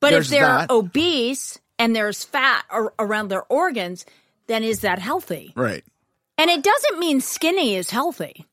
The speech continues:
Speaker 2: I think of an image I used to love of cyclists in, like, the first iterations of the Tour de France who would smoke cigarettes before they'd ride uphill 'cause they thought it opened their lungs. But imagine if you, if you took a pi-,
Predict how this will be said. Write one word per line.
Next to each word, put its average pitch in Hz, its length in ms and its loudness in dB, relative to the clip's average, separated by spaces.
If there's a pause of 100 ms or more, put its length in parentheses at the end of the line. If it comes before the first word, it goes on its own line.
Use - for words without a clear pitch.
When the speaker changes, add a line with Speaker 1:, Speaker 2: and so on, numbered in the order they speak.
(120)
Speaker 2:
I 185 200 4
think 202 360 -2
of 139 260 0 (100)
an 135 140 0
image 139 420 2
I 127 60 4
used 123 360 0
to 127 80 0
love 117 600 0
of 107 300 0
cyclists - 1000 -4
in, 113 280 0
like, 107 200 -4
the 123 100 -8
first - 440 -4
iterations 113 880 -2
of 123 100 -8
the 120 80 -4
Tour 123 240 -2
de 110 60 -2
France 104 560 -6 (460)
who 175 120 2
would 156 180 2
smoke 170 340 -2
cigarettes 117 800 -2 (760)
before 151 400 4
they'd 139 200 0
ride 135 220 4
uphill 131 320 2
'cause 123 180 -6
they 117 100 -2
thought 113 220 -2
it 113 120 2
opened 107 280 -2
their 110 100 -2
lungs. 98 440 -6
But - 220 0 (200)
imagine 226 400 2
if 202 160 -2
you, 175 200 0
if - 140 -6
you 175 100 -2
took - 260 -2
a 170 60 0 (160)
pi-, 147 160 -2